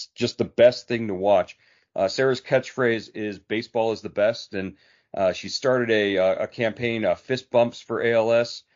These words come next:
uh, research to raise money for that. Uh, I think well beyond Sarah's days, you know, once she's,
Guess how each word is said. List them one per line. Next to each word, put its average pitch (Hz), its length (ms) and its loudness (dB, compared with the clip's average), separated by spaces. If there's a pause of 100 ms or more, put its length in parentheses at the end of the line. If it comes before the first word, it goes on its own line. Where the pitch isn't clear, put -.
(380)
uh, 95 200 2
research 113 640 -4
to 107 100 -8
raise 104 260 -2
money 113 220 -2
for 104 160 -6
that. 110 340 4 (380)
Uh, 98 400 4 (420)
I 117 120 -2
think 117 440 -6
well 110 520 2
beyond 131 540 2
Sarah's 120 420 -6
days, 117 460 -2
you 107 100 -8
know, 104 100 -2
once 113 340 -4
she's, 120 640 -8